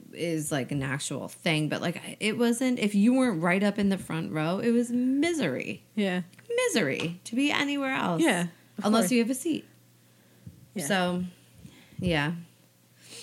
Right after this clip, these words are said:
Speaker 1: I mean, I'm glad you survived.
Speaker 2: Yay!
Speaker 1: And was, was
Speaker 2: Me
Speaker 1: Papa
Speaker 2: too.
Speaker 1: Haps, was he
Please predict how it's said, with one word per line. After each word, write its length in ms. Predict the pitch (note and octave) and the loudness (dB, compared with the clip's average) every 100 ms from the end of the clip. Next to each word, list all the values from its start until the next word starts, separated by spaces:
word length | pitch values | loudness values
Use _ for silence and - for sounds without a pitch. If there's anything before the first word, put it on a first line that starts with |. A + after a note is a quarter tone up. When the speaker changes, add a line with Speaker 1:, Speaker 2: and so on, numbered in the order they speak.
| - _ - | -20 _ -6
Speaker 1:
I 40 | G#3+ | 0
mean, 160 | G#3 | 4
I'm 100 | G#3 | 4
glad 220 | G#3 G#3 F#3+ | 2 0 -2
you 80 | |
survived. 520 | F3+ E3+ F3 F3+ F3+ - - - | -4 -4 -6 -6 -8 -14 -10 0
Speaker 2:
Yay! 1000 | F4+ F#4 F4+ F4+ F4 F4 F4 E4 D#4 C4 - _ - | 2 4 4 4 2 2 2 2 2 -2 -8 _ -2
Speaker 1:
And 160 | G#3 G#3 | 2 4
was, 240 | G#3+ G3 | 4 2
was 320 | G3+ G3+ G3 | 2 2 2
Speaker 2:
Me 200 | A#3 C4 | 4 6
Speaker 1:
Papa 100 | G#3+ | 6
Speaker 2:
too. 60 | G#3+ | 6
Speaker 1:
Haps, 280 | G#3 G3+ F#3+ | 6 4 2
was 240 | F#3 F#3 | -2 -2
he 420 | - G3+ F#3+ F3+ | 0 0 4 4